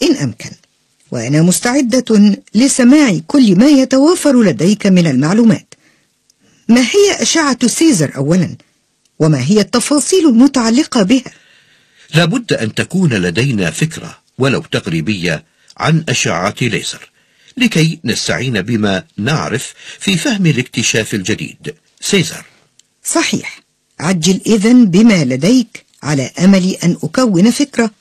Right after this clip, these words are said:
Speaker 1: عن هذا الموضوع الذي يبدو أنه موضوع مثير من الناحية العلمية على الأقل.
Speaker 2: أشعة ليزر يا سيدتي تستخدم الضوء، أما أشعة سيزر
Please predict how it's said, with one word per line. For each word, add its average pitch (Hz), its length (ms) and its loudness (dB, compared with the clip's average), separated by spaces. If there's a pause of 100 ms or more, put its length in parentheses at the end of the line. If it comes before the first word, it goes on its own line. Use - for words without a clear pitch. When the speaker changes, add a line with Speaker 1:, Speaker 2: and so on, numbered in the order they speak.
(220)
Speaker 1:
عن 214 140 2
هذا 214 280 2
الموضوع 123 540 -4 (640)
الذي 262 360 4
يبدو 294 300 0
أنه 277 300 6
موضوع 233 520 4
مثير 220 580 2 (800)
من 233 180 4
الناحية 175 560 -2
العلمية 233 580 0
على 233 240 0
الأقل. 262 440 -6 (800)
Speaker 2:
أشعة 156 520 -2
ليزر 117 500 -2
يا 113 180 -2
سيدتي 98 760 -4 (500)
تستخدم 139 680 -2
الضوء، 110 340 -6 (760)
أما 208 400 0
أشعة 120 500 -2
سيزر 120 480 -4